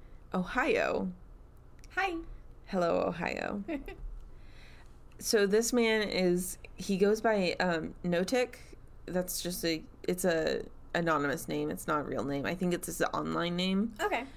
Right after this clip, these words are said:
Speaker 1: So his name is Notik, and he was working at a data center. And these are usually high-tech, very high-security centers.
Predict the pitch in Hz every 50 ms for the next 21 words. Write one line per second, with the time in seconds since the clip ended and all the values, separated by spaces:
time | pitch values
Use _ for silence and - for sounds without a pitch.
0 | - - - - - 190 185 185 196 190 190 208 214 214 214 - 139 190 185 180
1 | 170 175 175 170 170 - 180 156 - - - - - - - - - - - -
2 | 185 185 180 190 190 190 190 190 175 180 - 175 175 170 175 175 175 175 - -
3 | 151 156 156 156 - - 175 180 180 185 - 233 254 254 214 190 - - 156 -
4 | - - 208 208 - - - - - - - - - - - - - - 190 185
5 | 180 165 165 175 175 180 185 - - - 180 185 185 180 185 175 175 170 170 170
6 | 170 - 180 175 165 160 175 175 180 180 165 165 165 170 170 - - 190 175 165
7 | 160 151 151 - - - - - - 165 180 185 180 180 180 180 185 175 180 -
8 | - - - - - 170 156 156 151 - - - - - - - - - - -
9 | - - 202 - - - -